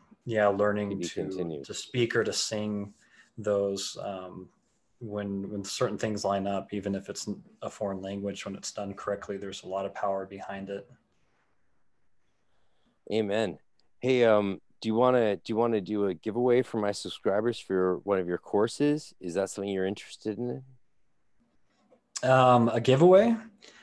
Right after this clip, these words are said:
Speaker 2: Yeah.
Speaker 1: Uh, if somebody is
Speaker 2: Your
Speaker 1: interested,
Speaker 2: choice.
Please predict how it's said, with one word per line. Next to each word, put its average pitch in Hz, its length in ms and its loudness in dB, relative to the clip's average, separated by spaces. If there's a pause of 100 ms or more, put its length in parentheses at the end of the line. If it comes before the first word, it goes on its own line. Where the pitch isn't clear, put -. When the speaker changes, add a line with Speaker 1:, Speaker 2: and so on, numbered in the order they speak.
(260)
Speaker 2:
Yeah. 95 340 0 (1000)
Speaker 1:
Uh, 143 300 8
if 131 120 6
somebody 165 260 10
is 123 100 8
Speaker 2:
Your 139 100 6
Speaker 1:
interested, 131 400 6
Speaker 2:
choice. - 120 -8